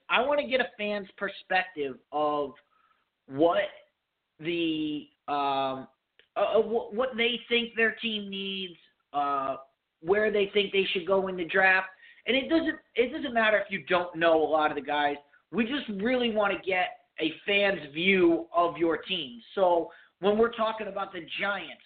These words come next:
you know, we'll try to bring on a lot of Giants fans and get, get their point of view as to where they think the Giants are gonna go.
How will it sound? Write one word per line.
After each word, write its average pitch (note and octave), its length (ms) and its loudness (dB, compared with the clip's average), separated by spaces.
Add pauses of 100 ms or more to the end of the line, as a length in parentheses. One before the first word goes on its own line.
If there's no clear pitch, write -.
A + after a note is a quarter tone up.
you D#3+ 120 -8
know, D#3 80 -2
we'll F3 320 -4
try G#3+ 180 4
to F#3 80 0
bring F#3+ 220 -2
on F#3 180 2
a F3 40 -4
lot F3+ 200 -2
of D3 80 -4
Giants F#3 560 -2
fans B2+ 320 -6
and C#3 140 -12
get, E3+ 360 -2
get E3 240 -2
their G#3 180 4
point F#3+ 380 -2
of C#3+ 100 -4
view E3+ 340 2
as D#3 160 -4 (160)
to D#3 180 -4 (560)
where G3+ 340 6
they F#3+ 280 0
think F3 200 -8
the E3 100 -6
Giants D3 460 -2
are C#3+ 60 -8
gonna B2+ 220 -12
go. A#2+ 400 -4